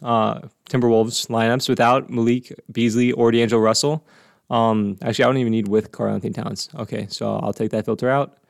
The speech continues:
Filter lineups. Um, their three-point frequency is thirty-two percent, which is in the eighteenth percentile. Um, and their shooting accuracy is in the fifth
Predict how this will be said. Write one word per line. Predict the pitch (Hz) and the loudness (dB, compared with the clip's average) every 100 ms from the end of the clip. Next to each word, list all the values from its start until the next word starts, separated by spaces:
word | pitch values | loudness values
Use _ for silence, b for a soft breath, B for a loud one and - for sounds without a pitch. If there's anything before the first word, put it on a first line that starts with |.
| _ _ _ _ | _ _ _ _
Filter | 113 107 | -6 -2
lineups. | 110 120 127 131 - - - | -2 0 0 -4 -8 -12 -4
Um, | 117 113 107 92 _ _ _ _ _ _ _ | 0 0 0 -4 _ _ _ _ _ _ _
their | 127 135 | 0 2
three-point | 175 185 190 170 | 2 2 2 2
frequency | 165 156 160 165 160 | 0 0 0 2 4
is | 123 - | 2 0
thirty-two | - 127 131 127 135 | 2 4 4 2 -2
percent, | - 113 - 156 170 b b b b | -2 -2 0 0 -2 b b b b
which | 131 127 | 2 4
is | 123 | 2
in | 117 | 2
the | 117 127 | 0 0
eighteenth | 127 135 123 | 0 0 -2
percentile. | 120 - 117 117 113 110 117 b b b _ | 0 0 0 2 2 2 0 b b b _
Um, | 120 113 113 110 | 0 4 4 2
and | 117 113 113 110 | 0 2 2 4
their | 113 113 | 4 2
shooting | - 135 131 113 | 0 0 0 0
accuracy | 117 117 147 - 165 170 | -2 0 0 2 2 0
is | 131 110 | 0 0
in | 120 | 2
the | 113 | 0
fifth | 107 _ 143 151 - | -2 _ 2 2 -2